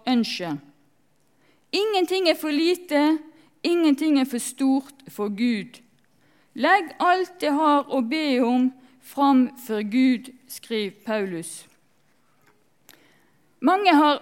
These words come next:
penn og papir tilgjengelig i si alenetid med Gud. Noen skriver ned hele bønna de ber, for de synes det er lettere å formulere bønner skriftlig, og så ber de det som de har skrevet.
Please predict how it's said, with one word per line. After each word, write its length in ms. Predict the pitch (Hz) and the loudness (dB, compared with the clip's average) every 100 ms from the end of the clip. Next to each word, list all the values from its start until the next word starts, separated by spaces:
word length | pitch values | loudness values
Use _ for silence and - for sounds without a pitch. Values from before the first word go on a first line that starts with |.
| - | -2
penn 300 | 339 370 285 | 0 2 2
og 80 | 269 | 2
papir 580 | 254 - 294 285 320 - - _ _ - | -2 0 0 0 -2 -6 -20 _ _ -8
tilgjengelig 720 | 240 269 269 240 220 220 208 | 0 2 4 4 2 2 0
i 60 | 220 | -4
si 240 | - 269 254 240 | -4 0 0 0
alenetid 880 | 208 233 247 247 208 - 208 202 196 | -4 0 2 2 -2 -6 -8 -6 -6
med 280 | 202 190 180 | -4 -6 -6
Gud. 340 | 208 190 - _ _ - _ - - | -8 -8 -12 _ _ -20 _ -20 -6
Noen 300 | 349 381 349 | -4 0 -2
skriver 260 | - 302 294 | -2 0 2
ned 300 | 359 294 294 | 4 0 0
hele 380 | 330 339 302 269 220 | -2 0 0 -2 0
bønna 440 | 311 330 277 285 339 - - _ _ _ - | 0 2 2 2 2 -4 -20 _ _ _ -4
de 80 | 226 | -2
ber, 320 | 208 320 370 381 - _ - | -2 -2 -2 -4 -14 _ -8
for 100 | 262 | -4
de 80 | |
synes 240 | 277 339 - | -4 -6 -4
det 120 | 277 | 0
er 40 | 285 | 0
lettere 560 | 330 - - 233 220 - | 0 -4 -4 -2 0 -2
å 80 | 262 | -2
formulere 1040 | 269 254 247 254 269 302 277 226 214 214 - - - | -2 0 2 2 2 2 0 0 -2 -4 -10 -20 -16
bønner 500 | 185 269 277 247 196 | -2 2 4 2 0
skriftlig, 720 | - - 285 - - 262 320 311 - _ | -6 -6 -8 -8 -6 -4 -4 -8 -20 _
og 100 | - - | -10 -6
så 100 | 302 | -4
ber 400 | 240 294 285 220 | -2 0 0 0
de 300 | 214 196 208 - | 0 -2 -2 -6
det 220 | 226 262 | -4 -4
som 160 | 240 190 | -4 -8
de 140 | 180 | -6
har 100 | 190 190 | -6 -8
skrevet. 560 | - 202 185 165 151 | -10 -6 -6 -6 -12